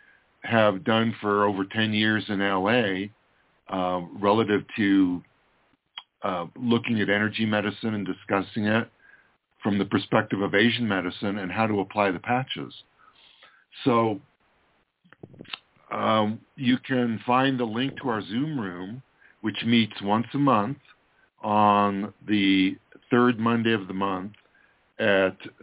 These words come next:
three P M Mountain Time, which is in Arizona. And, um, Doctor Karen's,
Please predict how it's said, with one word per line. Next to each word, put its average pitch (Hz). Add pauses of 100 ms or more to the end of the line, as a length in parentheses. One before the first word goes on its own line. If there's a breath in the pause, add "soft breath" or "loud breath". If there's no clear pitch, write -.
(120)
three 131
P 127
M 110 (100)
Mountain 110
Time, 90
which 98
is 101
in 98
Arizona. 101 (1120 soft breath)
And, 110
um, 101 (800)
Doctor 113 (100)
Karen's, 117